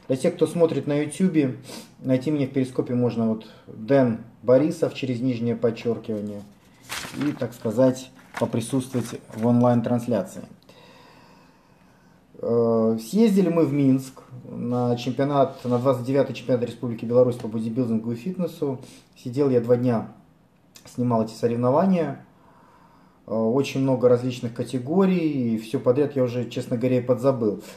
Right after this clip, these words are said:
Спасибо, ребят, что делитесь трансляцией. Очень приятно. И спасибо тем, кто ставит лайки.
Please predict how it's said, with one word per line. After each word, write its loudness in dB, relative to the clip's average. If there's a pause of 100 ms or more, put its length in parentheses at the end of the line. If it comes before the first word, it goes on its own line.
Спасибо, 4
ребят, 6
что -4
делитесь -2
трансляцией. 0 (200)
Очень -6
приятно. 2
И 0
спасибо 2
тем, 0
кто -2
ставит 2
лайки. 0